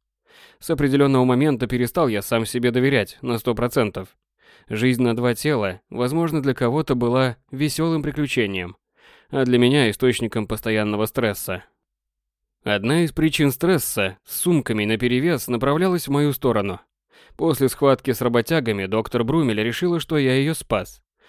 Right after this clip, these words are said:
Хотя на самом деле это сделали рефлексы Соболева, соседка и наряд милиции.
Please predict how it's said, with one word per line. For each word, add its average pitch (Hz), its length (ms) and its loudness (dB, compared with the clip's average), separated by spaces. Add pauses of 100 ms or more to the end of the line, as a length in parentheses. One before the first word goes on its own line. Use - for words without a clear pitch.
(180)
Хотя 131 260 2
на 123 120 2
самом 117 380 0
деле 117 220 2
это 117 180 0
сделали 120 360 0
рефлексы 123 500 0
Соболева, 101 580 -2 (440)
соседка 151 540 0
и 139 40 4
наряд 135 280 2
милиции. 143 580 -2